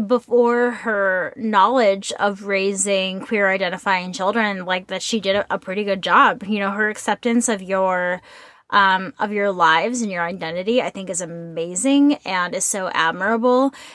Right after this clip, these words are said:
And the fact that she wants to learn even more to make sure that this child knows that no matter who he or she is, that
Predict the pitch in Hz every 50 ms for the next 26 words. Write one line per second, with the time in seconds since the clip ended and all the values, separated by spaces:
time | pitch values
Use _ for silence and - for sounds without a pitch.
0 | - _ - 226 233 226 - - 240 254 - 370 - - 339 294 269 262 247 254
1 | 285 269 240 233 240 240 247 233 233 226 214 208 208 220 247 302 294 - 262 240
2 | 220 - - 233 220 202 208 202 202 _ - 208 202 - - - - 208 208 220
3 | 226 220 220 208 202 214 202 196 202 214 240 226 - - 190 - - - 196 190
4 | 185 175 175 175 180 175 180 180 180 - - - - - _ _ _ - 277 285
5 | 285 311 254 262 254 220 208 202 196 - - 208 196 185 - - 190 185 175 175
6 | 175 185 208 - - - - 196 175 175 175 175 170 170 170 - -